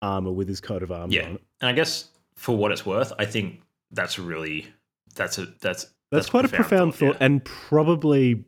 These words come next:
Speaker 1: will end up being
Speaker 2: Yeah,
Speaker 1: true.
Speaker 2: and I don't necessarily know what comes. So I always put it like this in my head. I think there will be an end to the nation state because I think just, like, political structures change and evolve. And I hope that whatever comes after the nation state will be better.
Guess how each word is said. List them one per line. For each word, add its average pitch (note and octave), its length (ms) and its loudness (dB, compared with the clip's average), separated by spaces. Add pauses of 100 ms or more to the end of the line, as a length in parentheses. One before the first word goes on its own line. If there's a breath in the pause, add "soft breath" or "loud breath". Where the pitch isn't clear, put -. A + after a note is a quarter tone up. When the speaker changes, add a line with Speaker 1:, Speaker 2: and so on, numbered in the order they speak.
(140)
Speaker 1:
will A2+ 340 4
end G#2 160 4
up G2+ 140 -2
being G#2 160 4
Speaker 2:
Yeah, D#2+ 160 0
Speaker 1:
true. G2 100 -2
Speaker 2:
and B2+ 120 0
I C#3 100 0
don't C#4 220 0
necessarily A3 360 2
know A#2+ 260 4
what G2+ 580 0
comes. G#2+ 420 -4
So C3 240 2
I A#2+ 140 4
always G3 240 2
put - 160 -4
it - 20 0
like D2+ 220 -4
this - 300 -10
in F#2 100 -8
my D2 160 -4
head. - 260 -10 (320 loud breath)
I G#2+ 80 2
think B2+ 340 -2 (260)
there G#2+ 220 0
will C3+ 180 4
be A#2+ 140 2
an F#2 80 0
end D#2 220 -4
to F2+ 140 -4
the D2+ 100 -8
nation D2 360 -6
state - 420 -8
because D2+ 500 -8
I - 60 -8
think - 240 -10
just, - 160 -10
like, C#2+ 380 -10
political D2+ 380 -12
structures - 400 -8
change D2 300 -8
and C#2+ 100 -14
evolve. B1 420 -12 (800 loud breath)
And F2 380 0
I F#2+ 80 2
hope A2+ 340 0
that E2+ 160 -2
whatever F2 280 -4
comes E2+ 340 -8
after F#2+ 320 -2
the D2+ 100 -14
nation C#2 380 -8
state - 320 -10
will E2 120 -6
be D#2+ 100 -10
better. C#2+ 400 -4